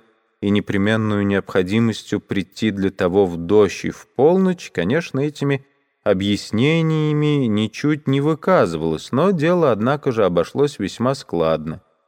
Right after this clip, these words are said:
Даже необходимые оханье и аханье, расспросы и удивления — сделались как-то вдруг необыкновенно умеренными и сдержанны. Зато благодарность была высказана самая пламенная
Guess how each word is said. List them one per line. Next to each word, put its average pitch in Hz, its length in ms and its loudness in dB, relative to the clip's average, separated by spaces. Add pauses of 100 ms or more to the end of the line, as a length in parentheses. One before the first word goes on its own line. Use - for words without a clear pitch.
(240)
Даже 107 300 6
необходимые 110 800 2
оханье 95 560 2
и 85 140 0
аханье, 101 540 0
расспросы 90 680 0
и - 20 -2
удивления — 92 800 -2 (400)
сделались 175 680 0
как-то 170 440 0
вдруг 110 500 -2
необыкновенно 120 960 0
умеренными 165 840 0
и 185 40 0
сдержанны. 85 1000 -2 (640)
Зато 92 720 2
благодарность 87 1700 0
была 85 380 2
высказана 127 760 -2
самая 151 760 -2
пламенная 120 960 0